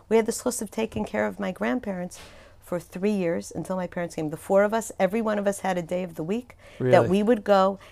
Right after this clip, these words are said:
Speaker 1: and do with them whatever they needed,
Speaker 2: Beautiful.
Speaker 1: visit. Then it was beautiful. Then my parents make Aliyah.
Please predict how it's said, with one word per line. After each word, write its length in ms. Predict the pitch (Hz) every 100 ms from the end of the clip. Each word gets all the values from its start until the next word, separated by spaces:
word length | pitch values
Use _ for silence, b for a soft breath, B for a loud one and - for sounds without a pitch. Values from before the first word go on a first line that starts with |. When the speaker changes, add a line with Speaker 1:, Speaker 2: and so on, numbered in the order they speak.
| B
Speaker 1:
and 300 | - 170 170
do 180 | - 320
with 160 | 440 -
them 180 | 214 208
whatever 300 | 202 196 220
they 160 | 214
needed, 220 | 214 190 180
Speaker 2:
Beautiful. 220 | - 175
Speaker 1:
visit. 200 | 185 170
Then 220 | 170 165
it 200 | - 185
was 140 | 190
beautiful. 340 | - 175 165 156
Then 100 | 170
my 100 | 214
parents 400 | 214 208 180 170
make 160 | 170 165
Aliyah. 340 | 165 180 196